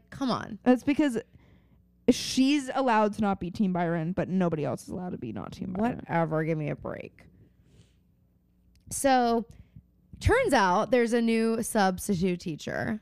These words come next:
Speaker 1: here today.
Speaker 2: Which we knew before.
Speaker 1: Not just today. One of the teachers is out on maternity leave. So,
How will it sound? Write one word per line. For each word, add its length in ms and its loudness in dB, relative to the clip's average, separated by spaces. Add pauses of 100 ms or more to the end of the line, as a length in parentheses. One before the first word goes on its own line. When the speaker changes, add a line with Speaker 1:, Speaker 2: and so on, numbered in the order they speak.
(140)
Speaker 1:
here 440 -8
today. 460 -8 (100)
Speaker 2:
Which 220 -2
we 120 4
knew 140 2
before. 380 -6
Speaker 1:
Not 240 2
just 260 -4
today. 420 -8 (800)
One 240 0
of 60 0
the 60 0
teachers 360 -2
is 160 -8
out 280 2
on 200 0
maternity 560 -4
leave. 320 -10
So, 420 0